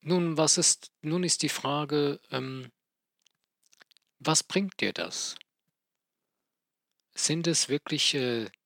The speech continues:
die guten Gefühle, die du brauchst, die du möchtest? Oder willst du nun wirklich bewusst ein neues Leben kreieren?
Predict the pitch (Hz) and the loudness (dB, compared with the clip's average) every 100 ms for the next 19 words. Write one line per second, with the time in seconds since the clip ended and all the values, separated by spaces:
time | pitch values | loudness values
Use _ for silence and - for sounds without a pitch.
0 | _ _ - 160 208 - 131 147 - 165 | _ _ -4 -2 -2 -2 -6 -4 -4 -2
1 | 160 - - 151 180 170 123 110 107 - | -2 -4 -4 -2 -2 -2 -4 -6 -8 -6
2 | - 120 185 - 113 95 95 107 - - | -2 0 0 -2 -4 -6 -8 -8 -8 -4
3 | 202 - - - - - _ _ 127 120 | -4 -4 -8 -20 -20 -20 _ _ -6 -6
4 | 101 123 156 - 135 98 95 131 - - | -2 0 0 -2 -6 -6 -6 -6 -6 -6
5 | 107 87 - 190 - - - 110 104 104 | -6 -6 -4 0 0 -2 -8 -8 -6 -4
6 | 120 143 - 110 113 117 - - 117 110 | -4 -4 -4 -4 -4 -6 -10 -6 -4 -4
7 | 87 | -6